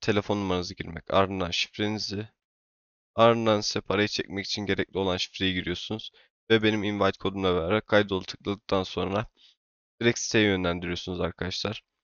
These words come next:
Ana sayfası bu şekilde. Karışık değil, son derece basit ve güzel bir sitesi var burada. Üye sayısını görüyorsunuz. Burada da biriken parayı görüyorsunuz dolar üzerinden.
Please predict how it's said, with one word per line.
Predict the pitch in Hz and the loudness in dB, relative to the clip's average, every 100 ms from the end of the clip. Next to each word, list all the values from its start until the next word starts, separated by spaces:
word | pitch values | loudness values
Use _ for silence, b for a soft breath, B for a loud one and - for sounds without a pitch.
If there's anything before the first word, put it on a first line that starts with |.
| _ _ _ _ - | _ _ _ _ 0
Ana | 117 131 | 2 2
sayfası | - 131 - - 127 | 2 2 0 -8 -6
bu | |
şekilde. | - 120 - 104 113 - _ _ _ _ - - | -4 -4 -4 0 -2 -2 _ _ _ _ -20 -2
Karışık | 117 110 110 - | 0 0 -4 -8
değil, | 104 | -12
son | - 101 98 | -6 -4 -2
derece | 98 95 | -2 -2
basit | 101 - - | -4 -6 -6
ve | |
güzel | 98 95 95 98 | -4 0 0 0
bir | |
sitesi | - - 98 - | -4 -4 -4 0
var | 101 95 | 0 -2
burada. | 95 95 98 b b b - | 0 -2 -2 b b b -4
Üye | 107 | -2
sayısını | - 104 101 107 107 | 2 2 2 -2 -2
görüyorsunuz. | 101 92 95 110 104 | -2 -2 -4 -6 -6
Burada | 98 95 92 | -6 -4 -4
da | 98 | -4
biriken | 95 92 117 101 | -4 -2 0 0
parayı | - 95 98 | 0 0 0
görüyorsunuz | 98 90 90 - 92 | 0 -2 -4 -6 -6
dolar | 92 92 92 | 0 2 2
üzerinden. | 90 87 87 92 | 0 -4 -4 -6